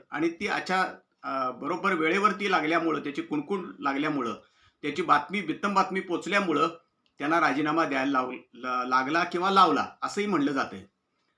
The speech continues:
आता समजा जर असं ते आपण गृहीत धरलं की, धनखड यांच्या माध्यमातून, माजी उपराष्ट्रपती धनखड यांच्या माध्यमातून विरोधी पक्षांनी असा काही खेळ करायचा प्रयत्न केला असेल तर,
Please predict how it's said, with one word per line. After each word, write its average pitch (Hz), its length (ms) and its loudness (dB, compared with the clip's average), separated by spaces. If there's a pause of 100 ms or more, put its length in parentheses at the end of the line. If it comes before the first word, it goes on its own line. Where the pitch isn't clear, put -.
(140)
आता 233 260 0
समजा 214 460 4
जर 233 240 4 (140)
असं 220 400 0 (220)
ते 208 60 -4
आपण 196 260 2
गृहीत 196 360 -2
धरलं 151 280 2 (240)
की, 180 80 -4
धनखड 147 460 0
यांच्या 185 340 0
माध्यमातून, 170 880 0
माजी 135 460 0
उपराष्ट्रपती 156 720 -2
धनखड 139 380 -2
यांच्या 180 240 0
माध्यमातून 139 580 -2 (460)
विरोधी 202 300 2
पक्षांनी 202 540 0
असा 160 220 0
काही 202 280 -2
खेळ 190 200 0
करायचा 180 340 -2
प्रयत्न 170 380 -2
केला 165 260 0
असेल 165 420 -2
तर, 190 200 2